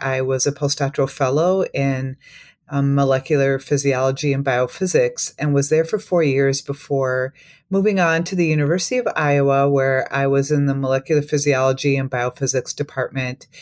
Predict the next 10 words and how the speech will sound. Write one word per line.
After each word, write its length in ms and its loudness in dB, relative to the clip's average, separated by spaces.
for 160 0
fourteen 640 0
years. 560 -6
During 300 2
that 220 2
time, 440 0
I 120 2
did 280 0
take 320 0
a, 360 -2